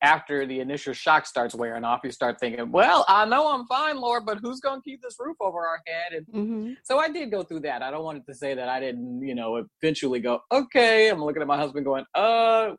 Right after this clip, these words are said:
Speaker 1: that income just went away. What are we gonna do?"
Speaker 2: Of course.
Speaker 1: Um, so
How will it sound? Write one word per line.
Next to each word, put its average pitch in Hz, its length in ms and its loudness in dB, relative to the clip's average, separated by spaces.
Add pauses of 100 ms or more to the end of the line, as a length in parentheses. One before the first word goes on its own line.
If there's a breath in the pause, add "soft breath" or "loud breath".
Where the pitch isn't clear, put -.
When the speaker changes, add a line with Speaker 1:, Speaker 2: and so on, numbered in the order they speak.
Speaker 1:
that 214 220 2
income 214 360 -4
just 180 240 -4
went 165 120 -6
away. 156 300 -2
What 139 200 -2
are 226 40 2
we 240 120 -10
gonna 233 160 -2
do?" 165 320 -4 (260 loud breath)
Speaker 2:
Of 175 120 -12
course. 151 160 0
Speaker 1:
Um, 135 180 0
so 175 460 6